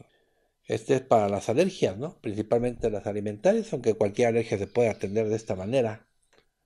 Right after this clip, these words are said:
¿Qué ocurre cuando hay alergia alimentaria? Picazón en los labios o en la lengua, urticaria, hinchazón, especialmente en los labios y la cara.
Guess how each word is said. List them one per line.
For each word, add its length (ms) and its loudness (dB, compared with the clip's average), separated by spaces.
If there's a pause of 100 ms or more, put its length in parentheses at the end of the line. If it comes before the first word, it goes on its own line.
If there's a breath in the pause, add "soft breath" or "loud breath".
(1300)
¿Qué 100 2
ocurre 460 4
cuando 220 2
hay 80 4
alergia 380 0
alimentaria? 840 0 (500)
Picazón 480 0
en 80 0
los 140 0
labios 680 -2 (1040)
o 100 0
en 60 0
la 80 0
lengua, 580 0 (880)
urticaria, 640 0
hinchazón, 720 -4 (680)
especialmente 1000 6
en 80 0
los 140 -4
labios 500 4
y 140 -6
la 160 -6
cara. 420 -8